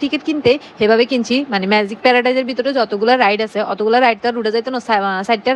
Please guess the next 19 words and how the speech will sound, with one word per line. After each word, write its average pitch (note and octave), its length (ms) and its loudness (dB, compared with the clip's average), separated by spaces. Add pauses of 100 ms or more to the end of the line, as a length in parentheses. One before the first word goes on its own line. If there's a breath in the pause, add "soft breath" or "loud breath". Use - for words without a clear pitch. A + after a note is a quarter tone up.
রাইড C#4 180 0 (320 loud breath)
আর F#3+ 80 2 (340)
ওয়াটার A#3 320 4
পার্ক A3+ 160 2 (160)
এবং G#3+ 140 -4 (180)
পুরো A#3 200 -4
ম্যাজিক G3 300 -6
প্যারাডাইস A#3 380 4
ঘুরে A3 160 4 (300 loud breath)
এগিন A#3 220 -4
বেগিন G#3+ 360 -2
ও D4+ 40 4 (160)
the A3+ 80 4 (120)
last B3 200 0 (180)
lost C4 260 2
world F3 200 2 (100)
মানে G3+ 180 -4 (220)
হাতাগো G3+ 280 -6 (100)
যে A3+ 80 -2